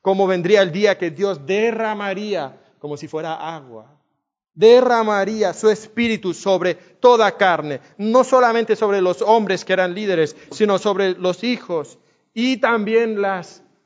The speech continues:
hijas. Algo radical en ese mundo, ¿verdad? Los ancianos, pero también sobre los jóvenes,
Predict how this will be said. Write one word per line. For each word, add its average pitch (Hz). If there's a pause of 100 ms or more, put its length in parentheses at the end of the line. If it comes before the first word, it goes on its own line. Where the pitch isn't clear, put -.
hijas. - (500)
Algo 175
radical 160 (300)
en 151
ese 151
mundo, 147
¿verdad? 151 (480)
Los 202
ancianos, 240 (580)
pero 196
también 220
sobre 220
los 196 (160)
jóvenes, 220